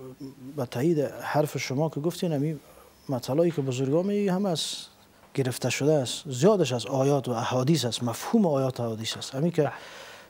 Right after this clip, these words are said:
Speaker 1: رسول الله صلی الله علیه و سلم می‌فرماند: «خیرکم من تعلم القرآن و علمه»، بهترین شما کسی است قرآن یاد گرفت و به دیگران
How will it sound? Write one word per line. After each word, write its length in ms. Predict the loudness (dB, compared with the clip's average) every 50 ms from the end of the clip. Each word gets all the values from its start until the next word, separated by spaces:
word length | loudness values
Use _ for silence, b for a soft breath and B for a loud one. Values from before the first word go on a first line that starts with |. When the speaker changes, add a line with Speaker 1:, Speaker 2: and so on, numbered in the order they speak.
| B -6
Speaker 1:
رسول 320 | -4 -4 -2 -2 0 0
الله 280 | 2 4 6 6 6 6
صلی 220 | 4 2 0 0
الله 400 | 2 4 6 6 6 6 4 2
علیه 100 | 2 2
و 20 | 2
سلم 180 | 0 0 0
می‌فرماند: 440 | 2 0 2 2 2 2 2 2 0
«خیرکم 640 | -2 -2 2 4 6 6 6 6 4 2 2 0 2
من 280 | 2 2 2 2 0 0
تعلم 580 | -2 -2 0 4 4 4 4 6 4 4 4
القرآن 640 | 4 2 0 -2 -2 -2 0 4 6 6 6 6 4
و 140 | 2 0
علمه»، 520 | 0 -2 -2 -4 -4 -6 -6 -6 -10 -10 -8
بهترین 520 | -2 -2 -2 0 2 4 4 6 6 6 2
شما 260 | 2 2 2 2 2
کسی 260 | 2 2 2 2 0
است 100 | -2 -2 -2
قرآن 300 | 0 2 4 4 4 4
یاد 300 | 6 6 6 6 6 4
گرفت 280 | 4 2 2 2 0
و 40 | 0
به 120 | 2 2 2
دیگران 400 | 2 2 4 6 6 6 4